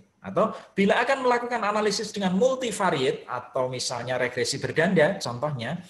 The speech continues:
maka jumlah sampel minimal sepuluh kali jumlah variabel. Nah, jadi pakai panduan ini juga boleh. Sepuluh kali jumlah variabel. Jadi kalau variabel kita ada lima, ya sampel minimal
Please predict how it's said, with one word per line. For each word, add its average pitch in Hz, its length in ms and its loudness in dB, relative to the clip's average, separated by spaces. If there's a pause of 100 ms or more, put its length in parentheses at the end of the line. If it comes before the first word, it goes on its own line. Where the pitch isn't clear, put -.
(440)
maka 190 400 0
jumlah 156 320 0
sampel 147 560 -2
minimal 151 640 0
sepuluh 233 640 0
kali 156 240 -2
jumlah 131 400 -6
variabel. 104 720 -6 (480)
Nah, 95 240 -2 (800)
jadi 104 160 -6
pakai 143 400 0
panduan 131 320 0
ini 151 160 -2
juga 143 240 -2
boleh. 127 320 -2 (480)
Sepuluh 151 720 -2
kali 120 400 -6
jumlah 117 320 -4
variabel. 90 640 -8
Jadi 127 160 -4
kalau 147 160 2
variabel 127 480 -2
kita 113 320 -6
ada 110 160 -6
lima, 156 400 -4 (240)
ya 95 240 -4
sampel 113 480 -4
minimal 113 640 -6